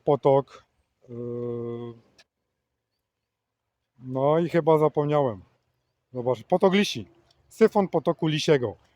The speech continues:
To jest bardzo mało znana ciekawostka, bo ten potok ma kilka kilometrów, on nie jest za duży, ale również tam jest syfon zrobiony i ten potok Lisi sobie przepływa pod tym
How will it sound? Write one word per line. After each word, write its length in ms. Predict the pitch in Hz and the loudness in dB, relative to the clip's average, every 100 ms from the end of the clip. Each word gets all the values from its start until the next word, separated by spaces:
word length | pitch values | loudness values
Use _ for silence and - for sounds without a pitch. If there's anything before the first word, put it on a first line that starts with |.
| - | -2
To 60 | 156 | 0
jest 120 | 135 | 4
bardzo 300 | 165 190 190 | 4 4 4
mało 280 | 180 180 165 | 6 6 4
znana 440 | 170 156 151 165 _ _ _ | 2 4 2 0 _ _ _
ciekawostka, 800 | - 160 143 143 - - 151 190 _ _ - | -6 2 4 4 0 2 2 2 _ _ -10
bo 80 | |
ten 180 | 151 160 | -4 -4
potok 300 | 180 175 170 | -2 0 2
ma 120 | 160 | 0
kilka 300 | - 196 185 | -4 -2 -2
kilometrów, 640 | 165 170 147 160 160 151 143 | -2 -2 -2 0 -2 -2 -2
on 100 | 156 | 0
nie 120 | 165 | 0
jest 160 | 151 | 0
za 120 | 143 131 | 0 -2
duży, 440 | 147 135 160 220 _ _ _ _ | -4 -2 -2 -2 _ _ _ _
ale 260 | 165 147 143 | -2 2 2
również 460 | 160 202 214 214 | 2 0 0 0
tam 220 | - 165 151 | 0 0 0
jest 180 | 135 | -2
syfon 480 | - 165 - 151 147 - _ _ | -2 -4 2 2 0 -8 _ _
zrobiony 680 | 139 147 135 147 135 139 208 _ 160 | -4 0 2 2 0 -2 -4 _ -14
i 60 | |
ten 180 | 151 139 | -6 -4
potok 340 | 185 185 165 | -2 0 -2
Lisi 380 | 160 160 165 151 - _ _ _ | -2 -6 -6 -6 -8 _ _ _
sobie 320 | - 147 143 | -6 -2 0
przepływa 640 | - 208 180 175 143 139 135 _ _ - | 0 0 0 0 4 4 2 _ _ -4
pod 180 | 156 | -2
tym 260 | - 135 | 2 2